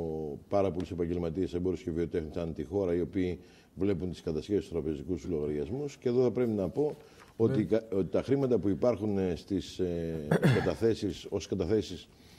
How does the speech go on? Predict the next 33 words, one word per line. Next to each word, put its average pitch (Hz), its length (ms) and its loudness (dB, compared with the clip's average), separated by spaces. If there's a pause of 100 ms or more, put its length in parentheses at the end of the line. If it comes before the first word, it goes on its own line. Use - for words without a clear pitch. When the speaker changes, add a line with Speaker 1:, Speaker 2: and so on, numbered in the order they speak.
(300)
Speaker 1:
στους - 160 -14
τραπεζικούς 98 540 2
λα-, 104 240 6 (100)
λογαριασμούς 92 560 2
των, 92 300 0
ε, 73 880 -6
επαγγελματοβιοτεχνών 90 880 0
και 87 80 2
εμπόρων, 127 440 2 (380)
δεν 127 120 6
είναι 151 80 4
δικά 139 220 2
τους 160 140 -6
χρήματα 127 320 2
καταρχήν. 62 360 -6 (140)
Είναι 123 200 2
χρήματα 110 520 4
που 85 160 -2
αφορούν 98 360 2
τους 87 140 -4
προμηθευτές, 90 600 0
εφόσον 113 360 0
οι 101 40 -2
συναλλαγές 98 680 2 (300)
πάνω 107 180 4
από 90 100 0
πεντακόσια 95 500 4
ευρώ 95 220 4
πρέπει 92 180 2
να 92 40 2
γίνονται 92 320 2
μέσω 85 600 0
τραπέζης. 120 680 2